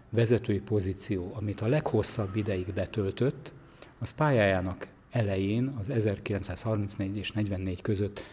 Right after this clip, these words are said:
Szegeden töltött évtized. Két pozíciót töltött ekkor be Fricsai Ferenc, a Hunyadi János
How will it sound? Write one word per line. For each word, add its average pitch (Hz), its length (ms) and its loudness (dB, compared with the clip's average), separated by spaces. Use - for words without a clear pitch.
Szegeden 95 680 0
töltött 101 600 -2
évtized. 101 640 -4
Két 127 420 6
pozíciót 101 480 -2
töltött - 380 -2
ekkor 101 280 -2
be 92 100 -2
Fricsai 92 420 -4
Ferenc, 151 480 2
a 107 220 0
Hunyadi 131 380 10
János 98 600 0